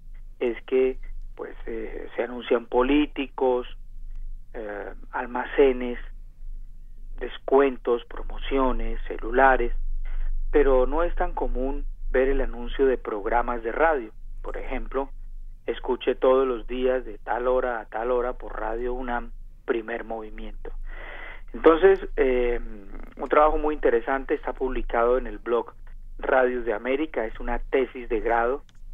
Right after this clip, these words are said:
que cualquier estudiante de comunicación, por ejemplo, pues podría acceder a ella,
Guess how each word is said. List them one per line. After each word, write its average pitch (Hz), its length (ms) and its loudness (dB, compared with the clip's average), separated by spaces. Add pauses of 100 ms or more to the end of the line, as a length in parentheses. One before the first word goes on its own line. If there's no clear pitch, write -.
(180)
que 110 100 -8
cualquier 117 400 0
estudiante 123 640 -2
de 113 120 0
comunicación, 120 920 -4 (120)
por - 160 -6
ejemplo, 110 640 -6 (420)
pues - 140 -6
podría 117 540 4
acceder 117 420 0
a 127 160 6
ella, 127 380 2